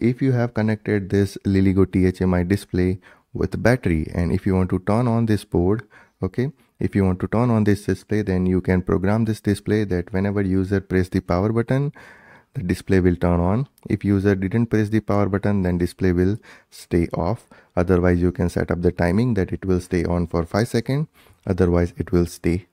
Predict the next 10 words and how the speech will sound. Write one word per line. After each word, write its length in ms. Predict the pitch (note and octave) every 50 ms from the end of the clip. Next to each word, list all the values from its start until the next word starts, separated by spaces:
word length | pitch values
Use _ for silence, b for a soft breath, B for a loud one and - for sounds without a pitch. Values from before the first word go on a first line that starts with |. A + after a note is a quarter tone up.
| _ _ -
off. 360 | E2+ D#2+ D2 - - - _ _ _ _ _ _ _ - -
Okay, 280 | G#2 G#2 - E3+ G#3 B B B B B B B B
so 360 | - - G2 F#2+ F#2 - - -
I 200 | F#2 F#2 G2 F#2+
hope 360 | - - - E3+ F#3+ - _ -
that 260 | - G2 A2 G#2+ - -
is 120 | G2 -
clear 400 | - - F#2+ F#2 F#2+ A#2 D#3 F3+
that 320 | D3+ G#2+ G#2+ G#2+ G#2 -
how 220 | - - G2+ G#2